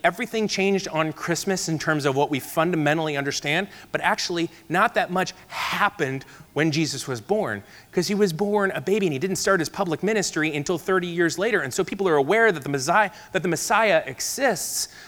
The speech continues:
but for those thirty years, the world is still living as the world lived,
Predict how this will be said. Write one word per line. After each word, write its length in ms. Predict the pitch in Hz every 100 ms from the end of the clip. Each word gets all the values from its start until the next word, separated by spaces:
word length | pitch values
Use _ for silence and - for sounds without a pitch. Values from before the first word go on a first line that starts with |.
| -
but 140 | 185 180
for 140 | 196
those 380 | 160 233 226 -
thirty 640 | - 220 202 180 165 139 -
years, 840 | 135 190 262 135 120 113 - - - - - - -
the 60 |
world 540 | 131 185 208 185 156 135
is 120 | 131
still 300 | - 170 156
living 460 | 147 160 131 117 117
as 160 | 117
the 100 | 110
world 460 | 113 143 147 135 117
lived, 640 | 110 120 165 110 92 101